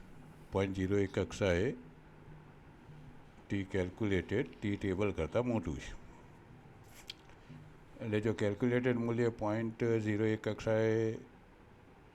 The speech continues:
ટીના સારી મૂલ્ય કરતાં મોટું હોય તો પોઇન્ટ ઝીરો પાંચ કક્ષાએ હોય જ. એટલે આવી પરિસ્થિતિમાં આપણે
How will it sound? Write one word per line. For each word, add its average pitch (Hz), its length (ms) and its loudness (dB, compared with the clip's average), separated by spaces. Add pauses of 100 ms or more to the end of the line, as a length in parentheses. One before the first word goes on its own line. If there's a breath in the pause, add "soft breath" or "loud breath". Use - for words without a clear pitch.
(400)
ટીના 104 300 0
સારી 98 340 0
મૂલ્ય 104 280 -2
કરતાં 104 360 -2
મોટું 101 400 -6
હોય 120 180 0
તો 98 140 -4
પોઇન્ટ 101 260 -8
ઝીરો 101 180 -4
પાંચ 104 360 -8
કક્ષાએ 110 360 -4
હોય 101 320 -2
જ. 76 120 -2 (760 loud breath)
એટલે 90 600 -2
આવી 92 300 -4
પરિસ્થિતિમાં 101 800 -6
આપણે 92 200 -6